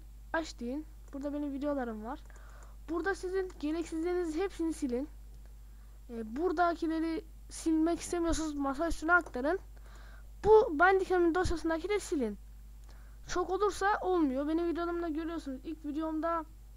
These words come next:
kasmasını düzelttim demiştim. Size, e, bunu göstereceğim demiştim.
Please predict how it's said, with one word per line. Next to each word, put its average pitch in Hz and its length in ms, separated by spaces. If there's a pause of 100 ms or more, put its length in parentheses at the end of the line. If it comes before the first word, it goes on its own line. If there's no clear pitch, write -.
(540)
kasmasını 311 500
düzelttim 320 400
demiştim. 285 360
Size, 302 360 (1000)
e, 220 200
bunu 254 160
göstereceğim 285 520
demiştim. 311 480